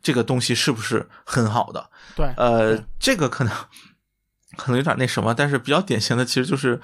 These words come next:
Speaker 2: <laughs>
Speaker 1: Q D C的那个单圈，对吧？就是，
Speaker 2: 嗯。
Speaker 1: 呃，那，那个我虽然还没有听到，但是微版其实之前听了嘛，对吧？就是那个描述，
Speaker 2: 嗯。
Speaker 1: 我感觉就是它其实在Q D C的本身序列里面是一个不错的产品，但是，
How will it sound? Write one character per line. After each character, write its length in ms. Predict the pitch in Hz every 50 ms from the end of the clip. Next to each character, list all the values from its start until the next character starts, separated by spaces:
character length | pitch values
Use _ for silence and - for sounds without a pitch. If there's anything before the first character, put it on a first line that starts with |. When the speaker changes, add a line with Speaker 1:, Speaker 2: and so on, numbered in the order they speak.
| - -
Speaker 2:
<laughs> 220 | - 123 101 104 104
Speaker 1:
Q 100 | 185 147
D 120 | 123 127
C 200 | 123 - 175 240
的 100 | 240 143
那 120 | 123 117 107
个 180 | - 107 110
单 240 | - - 151 139 147
圈， 360 | 147 - - 160 147 160 170 170 _ _ _ _ _ _
对 120 | - 165 156
吧？ 200 | 98 - - - - - - - - _ _ _
就 100 | - 180
是， 200 | 165 180 156 135
Speaker 2:
嗯。 140 | 151 127 120 - - - - - - - -
Speaker 1:
呃， 100 | 127 151
那， 160 | 185 254 233
那 100 | 226 277
个 100 | 208 160
我 40 | 147
虽 100 | - 196
然 80 | 196
还 80 | 190 214
没 80 | 190
有 80 | 147 120
听 220 | - - - 156
到， 180 | 165 202 170 135
但 140 | 127 151 165
是 240 | 165 160 135 127 123
微 180 | 127 165 208
版 140 | 202 139 120
其 80 | - -
实 160 | 139 123 117
之 140 | - - -
前 180 | 147 127 117
听 240 | 113 - - 135 120
了 80 | 120 107
嘛， 100 | - -
对 100 | - 117
吧？ 160 | - - - - - - - - - -
就 100 | - 151
是 160 | 156 143 -
那 160 | - 254 285
个 320 | 220 165 135 127 123 123 - - - - 62 -
描 360 | - 101 131 135 123 127 151
述， 200 | 165 - 165 135
Speaker 2:
嗯。 40 | 127
Speaker 1:
我 80 | 123 123
感 260 | - 143 120 101 -
觉 160 | - - 120
就 120 | 120 143
是 160 | 135 - 139 127
它 240 | - - 208 226
其 180 | 233 - - 165
实 80 | 170 180
在 160 | 170 190 180
Q 220 | - - - 196
D 80 | 156 143
C 180 | - - 233
的 120 | 311 349 -
本 180 | - - 120 107
身 140 | - 127 120
序 180 | - - 156
列 160 | 131 123 120
里 100 | 113 110 85
面 120 | 92 104 117
是 160 | - - 131
一 120 | 120 120
个 260 | 117 - 127 107 101 - - - - - _
不 100 | - 135
错 220 | 123 - - 175 131
的 100 | 117 107
产 260 | - - 127 117 117
品， 240 | 117 123 117 110 104 101
但 120 | 147 165
是， 260 | 170 170 196 170 147